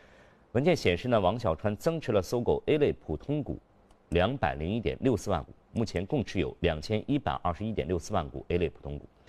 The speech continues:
占全部流通股份的百分之五点三。据此前搜狗I P O的招股书中显-，显示呢，王小川持有一千九百二十万股 A 类普通股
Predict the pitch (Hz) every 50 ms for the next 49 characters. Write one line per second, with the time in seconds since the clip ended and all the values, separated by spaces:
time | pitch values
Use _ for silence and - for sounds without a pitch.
0 | - - - - _ _ - - 98 82 71 - - - 87 78 95 127 131 147
1 | - - - 80 87 101 110 - 120 120 110 - 71 60 - 98 82 73 67 -
2 | 69 62 57 - 73 78 76 62 65 73 - 69 62 62 - 104 104 101 - -
3 | - - - - - - - - _ _ - - 156 - - 110 98 - 117 123
4 | 120 - 165 160 147 - 80 69 - - - 107 - - 127 123 123 120 90 76
5 | 73 - - 135 131 131 - - 120 - 85 65 62 - - 107 104 95 101 104
6 | 98 - - 82 65 65 64 67 67 64 - - - 69 67 - - 113 90 78
7 | - - 82 98 95 - 62 - - 92 92 - - - 85 71 60 - - -
8 | - _ - 139 123 - - 135 131 123 - - 92 107 - 78 62 - - 135
9 | 123 90 - 85 80 71 65 - 65 - - - 101 104 101 92 - - - _
10 | - - - 76 - 82 87 82 - 62